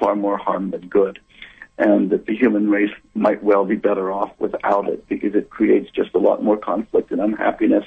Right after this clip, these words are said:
um, than, than it creates happiness." And of course, then he said, "But of course, I have a kind of personal interest in the industry," and so, um, "I'm gonna keep it going." But, uh, you know, his kind of normal humor.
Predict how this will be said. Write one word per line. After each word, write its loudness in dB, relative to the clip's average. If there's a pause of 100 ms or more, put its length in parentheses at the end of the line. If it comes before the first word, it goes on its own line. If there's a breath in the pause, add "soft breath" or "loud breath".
(640 loud breath)
um, 0
than, 0
than 2
it -6
creates 2
happiness." -2
And -6
of -18
course, 0
then 0
he 0
said, -2
"But 0
of -8
course, 4 (540 loud breath)
I 2
have 0
a 2
kind -4
of -6
personal 0
interest -2
in -2
the 0
industry," -2
and -4
so, -4 (420 loud breath)
um, -2
"I'm -2
gonna -2
keep 0
it -8
going." 4 (720 loud breath)
But, 4
uh, 2 (220)
you -4
know, -6
his -8
kind -2
of -4
normal 0
humor. 0